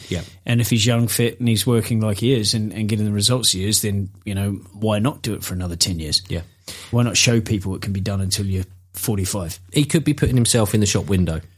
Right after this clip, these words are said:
Speaker 1: because if all goes to plan this year, in Hamilton's mind, he becomes an eight-time world championship.
Speaker 2: Yep.
Speaker 1: Uh, champion. So, big tick.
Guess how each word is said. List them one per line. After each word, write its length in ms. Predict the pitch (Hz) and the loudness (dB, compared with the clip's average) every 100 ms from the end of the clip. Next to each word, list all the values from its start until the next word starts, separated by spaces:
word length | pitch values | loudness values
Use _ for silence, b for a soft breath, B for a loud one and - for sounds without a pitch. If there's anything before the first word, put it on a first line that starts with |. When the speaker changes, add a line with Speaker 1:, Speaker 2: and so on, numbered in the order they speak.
| _ _ _ | _ _ _
Speaker 1:
because 680 | 104 95 - 98 95 - - B B B _ _ _ _ _ _ _ _ _ _ _ _ | -2 0 2 2 2 2 -2 B B B _ _ _ _ _ _ _ _ _ _ _ _
if 180 | 120 - | -4 0
all 100 | 139 | 0
goes 240 | 123 117 104 | 4 2 2
to 80 | |
plan 360 | 95 117 107 95 | 0 2 4 4
this 200 | 87 - | 2 0
year, 220 | 87 101 - - _ _ _ _ _ _ | 0 -2 -4 -16 _ _ _ _ _ _
in 120 | 98 | 0
Hamilton's 500 | 92 98 90 90 87 | 4 4 2 0 0
mind, 420 | 87 85 90 - - _ _ | 0 0 0 -4 -10 _ _
he 100 | 98 | -2
becomes 320 | 90 101 95 | 0 2 4
an 100 | 95 | 4
eight-time 400 | 98 - 98 90 | 2 2 2 2
world 180 | 90 90 | 2 0
championship. 500 | 95 87 87 - - | 0 0 -2 -8 -4
Speaker 2:
Yep. 240 | 120 113 - - 107 | 0 0 0 -8 -8
Speaker 1:
Uh, 80 | 73 | -2
champion. 420 | - 95 82 71 - B B B | 2 2 -2 -8 -14 B B B
So, 260 | - 95 85 - - _ | 0 0 0 -6 -20 _
big 160 | 101 | -2
tick. 380 | - 85 - - | 0 -2 -2 -12